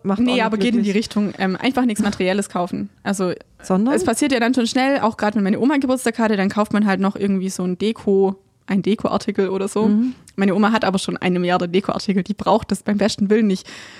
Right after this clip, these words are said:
Speaker 2: auch wenn sie das selber vielleicht <laughs> nicht weiß. Nee, was habe ich denn bisher verschenkt jetzt in dem Jahr? Ich habe einmal, ähm, so eine Zeitungsseite quasi gebastelt, halt mit, mit einem schönen Foto, das ich halt eh schon von, von der Person hatte.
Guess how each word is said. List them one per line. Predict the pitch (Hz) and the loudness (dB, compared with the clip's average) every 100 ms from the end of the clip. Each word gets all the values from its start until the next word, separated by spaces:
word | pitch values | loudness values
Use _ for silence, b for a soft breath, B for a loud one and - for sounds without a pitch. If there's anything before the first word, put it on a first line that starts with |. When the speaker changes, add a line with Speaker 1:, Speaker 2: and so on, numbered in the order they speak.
| B B - | B B -4
Speaker 2:
auch | 202 | 0
wenn | 202 214 | 2 0
sie | |
das | 185 - | 0 -2
selber | 185 190 | -2 -2
vielleicht | 185 208 247 - 320 | -2 -2 0 0 0
<laughs> | - - | 0 0
nicht | 269 - | -2 0
weiß. | 190 196 - B B B B B | 0 0 -4 B B B B B
Nee, | 202 196 220 220 | -2 2 4 2
was | 214 208 | 0 0
habe | 262 | 0
ich | 262 | 2
denn | 240 | 2
bisher | 240 - 269 | 0 0 0
verschenkt | 277 226 233 254 | 0 0 0 0
jetzt | 202 | 0
in | 202 | 0
dem | 196 196 | 0 0
Jahr? | 175 175 | 0 0
Ich | 208 | 0
habe | 233 226 | -2 -2
einmal, | - 226 226 220 214 208 _ - | -2 0 2 2 0 -2 _ -6
ähm, | 202 196 190 196 b b b b b _ _ | -2 0 -2 -4 b b b b b _ _
so | - | -2
eine | 220 214 | 0 0
Zeitungsseite | - 240 277 254 247 - 202 233 226 214 214 208 202 - - _ | 0 0 2 2 2 0 0 0 2 2 2 2 0 -4 -12 _
quasi | - 233 226 | 0 2 2
gebastelt, | 202 185 233 - 226 220 220 | 0 0 0 0 0 0 0
halt | 202 202 180 | 0 0 0
mit, | 190 - - | -2 -4 -10
mit | 123 - 190 208 208 | -10 -4 -2 0 0
einem | 202 | 0
schönen | 202 208 | 2 0
Foto, | 202 226 240 | 2 2 2
das | 196 196 | 0 -2
ich | 202 | -2
halt | 180 | 0
eh | 220 | -2
schon | - 202 | 0 -2
von, | 196 202 190 | 0 0 0
von | - 202 | 0 -2
der | 185 | 0
Person | 202 - 196 | -4 -2 0
hatte. | 208 220 214 | 0 2 0